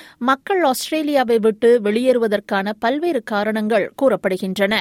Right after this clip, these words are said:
முதலாவதாக வீட்டு வசதி நெருக்கடி. ஆஸ்திரேலியாவின் பெரும்பாலான நகரங்களில் வீட்டு வாடகை மிகவும் உயர்ந்துவிட்டது. குறிப்பாக சிட்னி,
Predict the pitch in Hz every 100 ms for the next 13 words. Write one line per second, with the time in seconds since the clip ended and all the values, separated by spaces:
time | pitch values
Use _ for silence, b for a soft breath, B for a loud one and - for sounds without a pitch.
0 | - - B B 208 214 202 196 196 190
1 | 277 269 208 233 320 262 202 202 208 202
2 | 196 190 208 208 190 - B B 233 254
3 | - 392 349 262 226 233 269 - 233 294
4 | 320 277 240 240 254 185 226 220 208 208
5 | 226 170 190 277 - 254 185 190 226 247
6 | 185 180 208 247 240 - 226 254 214 196
7 | 185 - 202 220 - B B B 339 330
8 | 285 269 320 214 262 - 269 254 285